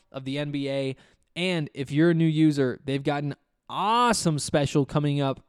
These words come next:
this weekend. Um, New Year's weekend. I should,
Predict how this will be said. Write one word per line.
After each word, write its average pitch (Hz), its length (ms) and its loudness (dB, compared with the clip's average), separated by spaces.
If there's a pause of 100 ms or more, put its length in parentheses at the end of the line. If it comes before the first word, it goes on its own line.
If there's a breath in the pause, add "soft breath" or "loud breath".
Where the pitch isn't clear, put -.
this 135 420 0
weekend. 127 480 -4 (320 soft breath)
Um, 120 640 -6 (220)
New 147 160 4
Year's 139 240 4
weekend. 120 460 -10
I 127 80 -10
should, 139 300 -8